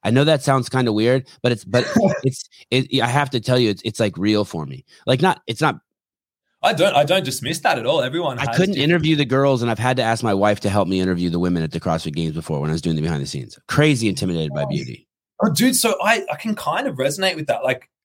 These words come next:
Speaker 2: I, if I was out and about and I see, like, a really attractive girl, I'm shit, there's no way in the world I'm going up to talk to them. They have
Speaker 1: Yeah,
Speaker 2: to come
Speaker 1: yeah.
Speaker 2: to me. There is no way in hell. I'd be way too intimidated.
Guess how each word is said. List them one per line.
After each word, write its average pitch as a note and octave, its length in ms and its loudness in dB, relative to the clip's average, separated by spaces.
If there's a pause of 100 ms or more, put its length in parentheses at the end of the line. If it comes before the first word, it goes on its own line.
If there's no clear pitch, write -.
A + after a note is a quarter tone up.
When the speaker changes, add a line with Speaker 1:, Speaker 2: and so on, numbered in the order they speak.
(140)
Speaker 2:
I, D3 1000 2
if B2 140 -10
I C#3 100 4
was D#3+ 240 -2
out B2 220 -2
and B2+ 40 -4
about A2+ 240 2
and A2 60 -6
I A2+ 60 2
see, B2 240 -2
like, A#2 180 0
a A2 80 0
really A#2+ 300 0
attractive A2+ 460 -4
girl, C#3 440 0 (400)
I'm C3 140 2
shit, B2 300 -2
there's B2 180 0
no B2 200 0
way A2 200 2
in G#2+ 80 -2
the G#2 60 -6
world G2+ 480 -2
I'm G2+ 120 -6
going G2 260 -8
up G2 140 -10
to - 80 -12
talk F#2+ 220 -8
to G2+ 60 -18
them. A2+ 80 0
They D3+ 80 8
have A#2 140 4
Speaker 1:
Yeah, - 40 -2
Speaker 2:
to - 60 -10
come G#2+ 200 -2
Speaker 1:
yeah. G#2+ 240 2
Speaker 2:
to - 80 -18
me. F#2+ 160 -12 (380)
There D#3+ 140 4
is A#2+ 120 -2
no A#2 240 -2
way G#2+ 220 -4
in G2+ 80 -14
hell. F#2+ 280 -4
I'd A2+ 140 0
be G2+ 240 -8
way A2+ 380 -6
too - 200 -10
intimidated. F#2 540 -16